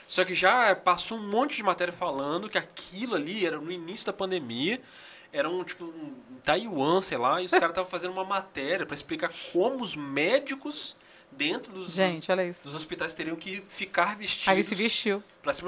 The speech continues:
Speaker 1: ah, ele se vestiu, mas olha, o cara vai ter que ficar assim. Aí, pronto, você tira de contexto, manda pra onde você fala o que você quiser. Ah, um, esse cara, um dia desse, compartilhou essa lá, eu já tinha mandado tudo. Cara, ele me responde assim, "É, eu sei.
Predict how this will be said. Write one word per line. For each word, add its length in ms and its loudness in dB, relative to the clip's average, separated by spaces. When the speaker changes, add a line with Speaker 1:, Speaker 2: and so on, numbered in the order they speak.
Speaker 1:
ah, 120 2
ele 160 -6
se 40 -10
vestiu, 220 -4
mas 100 -4
olha, 220 2
o 80 -16
cara 220 2
vai 80 -2
ter 60 -6
que 40 -4
ficar 160 -2
assim. 320 -4
Aí, 240 0
pronto, 240 -6
você 60 -10
tira 240 4
de 100 -2
contexto, 640 4
manda 380 2
pra 120 -4
onde 120 -2
você 60 -10
fala 120 -4
o 40 -12
que 60 -10
você 120 -10
quiser. 320 -6
Ah, 140 10
um, 200 0
esse 200 2
cara, 240 2
um 60 -6
dia 120 2
desse, 160 2
compartilhou 480 -2
essa 220 -4
lá, 200 -2
eu 60 -8
já 60 -8
tinha 160 -10
mandado 420 -8
tudo. 240 -4
Cara, 220 6
ele 120 2
me 80 -4
responde 280 -6
assim, 260 -8
"É, 160 4
eu 60 0
sei. 260 -8